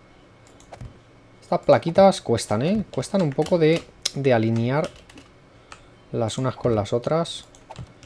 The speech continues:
Es un poco más lento el ir con-, colocando este tipo de bloques que si hiciéramos los bloques normales, vamos a decir.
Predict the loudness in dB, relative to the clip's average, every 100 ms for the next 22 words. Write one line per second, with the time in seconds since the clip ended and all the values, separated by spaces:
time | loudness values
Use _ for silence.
0 | -20 -8 -2 2 4 4 4 4 2 2
1 | 0 -2 -16 _ -18 -16 -18 -20 -20 -20
2 | _ _ -6 -6 -4 -2 -2 -2 0 2
3 | 4 2 2 2 0 -4 -8 -4 -2 0
4 | 0 2 0 0 -2 -6 -16 _ _ -20
5 | -20 -20 -18 -20 -20 _ -20 -20 -18 -18
6 | -18 -20 _ _ _ _ -16 -6 -4 -2
7 | -4 -2 -2 0 0 -2 -4 -8 -4 -4
8 | 0 0 0 0 0 0 0 0 0 -2
9 | -4 -4 -6 -10